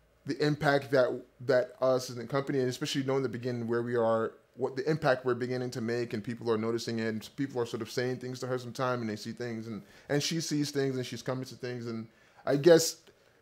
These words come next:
something happened, or, or maybe just tracking everything, she, one day when I went to church, and at the end of service, she comes over to me, and, you know, she says,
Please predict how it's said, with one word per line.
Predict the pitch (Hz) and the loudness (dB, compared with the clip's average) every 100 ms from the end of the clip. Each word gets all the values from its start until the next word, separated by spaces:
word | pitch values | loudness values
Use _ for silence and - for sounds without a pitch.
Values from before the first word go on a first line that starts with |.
| _ _ | _ _
something | - 202 208 208 180 | 6 8 8 8 4
happened, | 147 156 160 165 165 156 | 6 6 6 4 4 8
or, | 135 127 | 8 8
or | - 123 | 6 4
maybe | 143 185 175 | 6 6 4
just | 170 - - | -2 -4 -2
tracking | - 143 147 135 | 4 4 4 0
everything, | 127 127 135 123 | -2 -2 -2 -4
she, | 117 - - 147 143 139 135 131 127 _ _ _ | -6 -8 -6 -2 0 0 -2 -4 -8 _ _ _
one | 139 156 | 2 4
day | 147 143 139 135 | 8 8 8 4
when | 123 120 | 0 -2
I | 120 120 120 - | 0 0 -2 -6
went | 123 127 | -8 -6
to | 120 | -4
church, | - 127 127 123 | 2 4 4 0
and | 117 107 - - _ _ _ _ _ _ | -4 -6 -10 -20 _ _ _ _ _ _
at | 123 131 | -2 -2
the | 135 | -2
end | 123 131 | -2 -2
of | 117 | -2
service, | - 135 107 104 104 | 2 2 2 -2 -4
she | - 123 | -8 -8
comes | 120 139 135 | -4 -2 0
over | 131 120 | 0 -2
to | - | -4
me, | 123 | -4
and, | 110 127 | -4 -2
you | |
know, | 165 196 185 | 0 0 0
she | - | -2
says, | 170 156 151 147 | 0 4 4 2